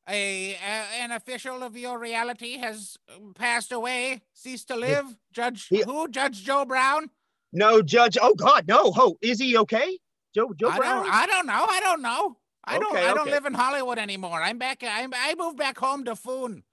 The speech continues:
Speaker 2: Oh,
Speaker 1: during the
Speaker 2: oh, oh my
Speaker 1: pandemic.
Speaker 2: goodness. I am, thank you. Thank you so much then for coming on the podcast. And what a rude welcome I gave you. I was trying to get a little scratch so we could maybe have a Rainbow Bowl or whatever, you know, my, my world's equivalent is, beer.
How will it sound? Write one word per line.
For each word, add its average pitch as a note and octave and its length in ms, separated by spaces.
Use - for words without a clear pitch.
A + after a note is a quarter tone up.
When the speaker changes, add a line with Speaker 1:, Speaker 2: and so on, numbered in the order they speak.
Speaker 2:
Oh, F#3+ 420
Speaker 1:
during A#3 220
the A3+ 60
Speaker 2:
oh, - 40
oh F3+ 40
my A3 160
Speaker 1:
pandemic. G#3+ 400
Speaker 2:
goodness. C#4 420
I D#4 160
am, G#3 140
thank D4 260
you. D3 400
Thank B3+ 160
you G3+ 80
so A3 220
much G3+ 240
then F3 160
for D#3+ 100
coming F#3 240
on D#3 80
the D#3+ 80
podcast. E3+ 460
And D3 160
what G#3 200
a D#3 80
rude E3 540
welcome D#3 400
I C3+ 120
gave C#3 320
you. E3 240
I D#3 80
was G3 180
trying C#4 240
to A3+ 80
get A3 140
a G#3 60
little G3 200
scratch F3 680
so G#3 160
we A3 160
could G#3 160
maybe G3+ 260
have F#3+ 240
a F3 100
Rainbow F#3 440
Bowl F3 600
or D3 280
whatever, F3+ 460
you F3 120
know, E3 200
my, D3+ 380
my E3 240
world's E3+ 380
equivalent E3 440
is, E3+ 200
beer. D#3+ 360